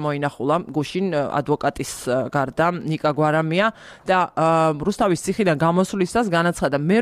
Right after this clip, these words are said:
რომ ვიყო საქართველოს პრეზიდენტი და ვიცოდე, რომ დღეს არის ამ ქვეყნისთვის ისტორიულად გადამწყვეტი მომენტი,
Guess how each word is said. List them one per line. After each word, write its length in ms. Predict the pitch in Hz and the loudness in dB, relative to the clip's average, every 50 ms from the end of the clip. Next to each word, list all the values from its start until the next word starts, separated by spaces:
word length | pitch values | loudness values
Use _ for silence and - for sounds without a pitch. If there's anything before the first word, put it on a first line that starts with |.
| 262 | 4
რომ 60 | 254 233 | 2 2
ვიყო 240 | 196 196 - - 190 | 2 2 2 0 0
საქართველოს 560 | 196 - 185 - 170 151 - 147 135 - - | 0 0 0 0 0 -2 0 -2 -2 -2 -2
პრეზიდენტი 600 | 131 151 151 139 147 139 147 139 135 - - 180 196 175 | -2 -2 0 0 0 -2 -2 -2 -4 -2 -2 -2 0 0
და 40 | 180 156 | 0 2
ვიცოდე, 360 | 170 170 - - 180 151 156 156 | 0 -2 0 0 0 2 2 2
რომ 100 | 180 180 165 | 2 2 0
დღეს 160 | 170 160 151 | -2 0 0
არის 180 | 165 143 139 - 156 | 2 0 2 0 0
ამ 80 | 165 175 | 0 2
ქვეყნისთვის 480 | 202 202 - 160 143 - - 139 - - - - - - - _ - | 0 -2 -2 -2 -6 -4 -4 -6 -6 -6 -14 -20 -20 -20 -20 _ -2
ისტორიულად 540 | 240 226 - - 240 233 220 220 220 208 175 | -2 -2 0 0 2 4 4 4 4 2 2
გადამწყვეტი 500 | - 180 165 175 170 156 156 165 156 - 143 143 | 2 2 2 2 0 0 -2 -2 -2 -2 -2 -4
მომენტი, 380 | 135 127 117 101 98 - 160 | -2 -4 -4 -6 -2 0 0